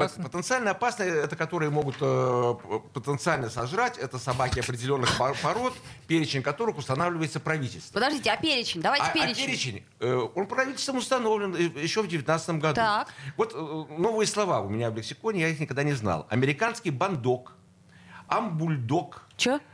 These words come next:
Speaker 3: Извините.
Speaker 2: булликута, бульдог алапахский чистокровный отто, бендог и так далее. Двенадцать пород вот таких собак. Я, э,
Speaker 1: Названия которых не выговорить.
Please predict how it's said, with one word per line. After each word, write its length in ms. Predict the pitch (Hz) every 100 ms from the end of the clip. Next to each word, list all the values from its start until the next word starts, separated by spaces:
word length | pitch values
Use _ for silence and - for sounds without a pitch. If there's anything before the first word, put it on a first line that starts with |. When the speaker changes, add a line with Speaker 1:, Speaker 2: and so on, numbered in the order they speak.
| - - -
Speaker 3:
Извините. 400 | 185 214 175 196
Speaker 2:
булликута, 1000 | 214 208 170 - 175 - - 190 202 - _ _ _ _ -
бульдог 560 | 120 143 135 185 214 -
алапахский 760 | 131 139 - 185 160 - 185 170
чистокровный 960 | 185 180 - 131 147 160 127 113 107 -
отто, 640 | 139 135 - - 208 208 - -
бендог 640 | 113 185 151 120 165 196 - -
и 100 | 196
так 160 | 202 180
далее. 240 | 156 127
Двенадцать 600 | 120 165 190 240 - 190
пород 300 | 143 147 196
вот 120 | 151 -
таких 260 | 120 151
собак. 440 | - 156 110 82 -
Я, 300 | 120 240 240 147
э, 100 | 147
Speaker 1:
Названия 460 | 165 156 185 185
которых 240 | 175 175 170
не 100 | 170
выговорить. 400 | 147 120 107